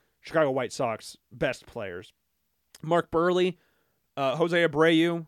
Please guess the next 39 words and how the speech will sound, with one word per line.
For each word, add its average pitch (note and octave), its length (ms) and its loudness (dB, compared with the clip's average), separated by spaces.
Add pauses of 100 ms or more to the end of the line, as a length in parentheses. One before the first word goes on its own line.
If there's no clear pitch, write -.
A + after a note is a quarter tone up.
(100)
Like, E3 140 -4
you've G3+ 140 -6
got A#3 260 6
other F#3+ 200 0
players. F3 360 0
Uh, D#3+ 200 -4
there's E3 460 -14
a F#3 60 -18
lot G3+ 180 -10
of G3+ 140 -8
people F3+ 260 -10
here. D3+ 140 -6
And D#3 100 -4
then F3 80 -6
the, E3 460 -6
the, E3 240 -4 (680)
the D3+ 540 -6 (160)
one A3 400 -2
who G3 220 2
I F3+ 180 4
would F3 200 0
put, E3+ 380 0 (680)
if F3 40 -2
I'm B3+ 160 2
ranking A3+ 200 4
the F#3+ 60 0
top F3+ 320 2
five D#3+ 180 6
athletes C3+ 480 0
in A#2 60 -14
Chicago B2 260 -2
sports A2 300 -6
history, G#2 360 -10 (720)
M G#3+ 180 4
J's G#3+ 240 6
one, A#2 360 -6 (760)
Walter F#3+ 240 2
Payton's G3+ 320 0
two A2+ 360 -6